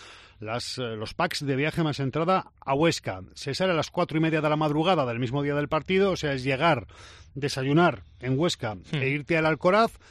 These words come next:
Speaker 1: Cuarenta euros peñistas, cuarenta y cinco abonados del Real Valladolid, cincuenta aficionado que no sea abonado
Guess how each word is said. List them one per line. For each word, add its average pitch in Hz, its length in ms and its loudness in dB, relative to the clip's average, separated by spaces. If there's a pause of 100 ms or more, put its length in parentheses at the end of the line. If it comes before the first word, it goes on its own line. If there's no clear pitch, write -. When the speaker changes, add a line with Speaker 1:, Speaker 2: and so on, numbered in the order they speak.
(260)
Speaker 1:
Cuarenta 170 520 2
euros 170 300 2
peñistas, 190 520 0
cuarenta 147 440 0
y 135 60 -2
cinco 165 280 0
abonados 156 380 2
del 139 120 -2
Real 151 240 -2
Valladolid, 156 400 0
cincuenta 170 640 0
aficionado 151 540 -2
que 143 100 -6
no 135 100 -2
sea 139 220 -2
abonado 135 460 -2